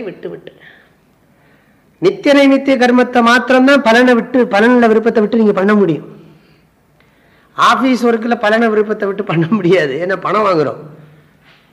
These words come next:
அது சும்மா சொல்றது, அக்செப்ட் பண்ணீங்கன்னு சொல்றதை விட அது கரெக்டா ரொம்ப சாஸ்திரியமான கர்மயோகம் அதுன்னு சொல்ல முடியாது.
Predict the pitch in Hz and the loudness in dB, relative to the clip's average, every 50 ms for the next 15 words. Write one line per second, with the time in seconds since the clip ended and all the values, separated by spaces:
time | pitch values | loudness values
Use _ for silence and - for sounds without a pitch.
0 | _ _ _ 143 147 143 127 - 180 214 226 220 - - 175 180 208 208 220 208 | _ _ _ -18 -16 -16 -16 -14 -10 -6 -6 -4 -2 0 0 0 0 2 0 0
1 | 180 131 - - - - - - _ - - 165 160 - - 254 247 240 - 220 | -2 -2 -6 -12 -16 -20 -20 -20 _ -10 -8 -8 -8 -6 -2 -2 -2 -2 -2 -4
2 | 208 208 202 202 214 226 208 180 208 202 208 208 208 208 220 240 233 214 185 165 | -2 -2 -2 -2 -2 -4 -4 -4 -4 -2 -2 -2 0 0 0 0 0 0 -2 -6
3 | 160 - - - - - - - - - 147 - 196 196 - - - - - 240 | -12 -18 -20 -20 -20 -20 -20 -20 -16 -12 -10 -10 -10 -10 -12 -16 -10 -4 -2 -2
4 | 247 247 247 - - - - - _ _ _ - 135 127 143 170 180 196 214 233 | -2 -2 -6 -10 -20 -20 -20 -20 _ _ _ -20 -16 -16 -14 -12 -12 -10 -8 -6
5 | 247 247 262 262 277 - - 180 185 208 - - - - - 240 233 247 240 240 | -4 -2 -2 -2 -2 -2 0 0 -2 -2 -4 -6 -14 -10 -4 -2 0 0 2 2
6 | 233 240 247 247 247 - 190 190 202 214 214 208 202 196 202 202 196 175 175 185 | 2 2 2 0 0 -2 -4 -4 -2 0 0 0 0 -2 -2 -4 -4 -4 -4 -6
7 | 190 180 170 170 185 208 202 180 156 143 139 123 104 - | -6 -6 -4 -2 -2 -2 0 0 0 0 0 0 -2 -6